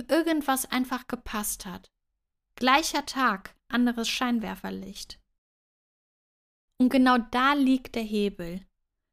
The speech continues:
Die Frage entscheidet, wohin der Suchscheinwerfer in deinem Kopf zeigt.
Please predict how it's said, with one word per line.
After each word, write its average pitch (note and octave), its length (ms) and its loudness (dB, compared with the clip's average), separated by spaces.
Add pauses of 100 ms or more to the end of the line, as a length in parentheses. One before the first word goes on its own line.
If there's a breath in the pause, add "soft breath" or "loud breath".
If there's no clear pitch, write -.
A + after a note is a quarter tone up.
(100)
Die A#3+ 100 2
Frage D#4+ 480 4
entscheidet, B3 680 -2
wohin B3+ 360 2
der A#3+ 120 2
Suchscheinwerfer G#3+ 1040 -2
in A#3 120 0
deinem G#3 320 -2
Kopf - 440 -8
zeigt. - 580 -10